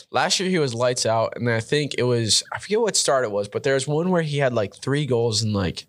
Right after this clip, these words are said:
Speaker 2: I think it was, like, ten minutes or something like that. It was kind of a train wreck, and I think that was kind of the one thing that kind of toppled into it, 'cause he's a good goaltender. He is the one of the best goaltenders we've ever seen come through Ferris State. It's just you have Noah now who's playing lights out. He is,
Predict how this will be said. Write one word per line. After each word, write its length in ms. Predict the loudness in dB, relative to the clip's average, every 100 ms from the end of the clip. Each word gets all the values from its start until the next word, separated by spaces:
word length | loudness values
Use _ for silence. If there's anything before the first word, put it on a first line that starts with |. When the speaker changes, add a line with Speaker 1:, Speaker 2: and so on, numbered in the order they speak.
| _
Speaker 2:
I 60 | -6
think 80 | -2
it 60 | 0
was, 40 |
like, 140 | 0 -2
ten 240 | -2 0
minutes 260 | 0 0 0
or 100 | 0
something 200 | 0 0
like 140 | 0
that. 240 | 0 0 -6 -12 -10 -2
It 60 |
was 120 | -2
kind 160 | 0 0
of 60 | 0
a 40 |
train 320 | 0 0 0
wreck, 200 | 0 -2 -2
and 120 | -2
I 80 | -2
think 180 | -2
that 100 | 0
was 120 | 0 0
kind 140 | -2
of 40 |
the 60 | 0
one 180 | 0 -2
thing 220 | -2 0
that 260 | 0 -2 -6 _
kind 200 | -4 0
of 140 | 0 -2
toppled 440 | 0 0 0 -4
into 300 | -4 0 0
it, 120 | 0 -2 -16 -18 -2
'cause 260 | 0 0 -2
he's 200 | -2 0
a 60 |
good 300 | 0 0 0
goaltender. 400 | 0 -2 -2 -6
He 220 | -2 0
is 100 | 0 0
the 240 | -2 -4 -10 _ _ -4
one 140 | 0
of 40 |
the 60 | 0
best 220 | 0 0
goaltenders 460 | 0 -2 -2 -4 -2
we've 100 | 0
ever 160 | 0
seen 400 | 2 2 2 0 -4
come 200 | -2 0
through 160 | 0 -2
Ferris 300 | 0 0 0
State. 320 | 0 0 -2 -12 -16 -6
It's 160 | 0 2
just 220 | 0 0
you 100 | 0
have 300 | 2 0 0
Noah 240 | 0 0
now 200 | 0 -2
who's 320 | -2 0 0
playing 400 | 0 0 0 0
lights 280 | 0 0 0
out. 160 | 0 0
He 160 | 0
is, 180 | 0 -2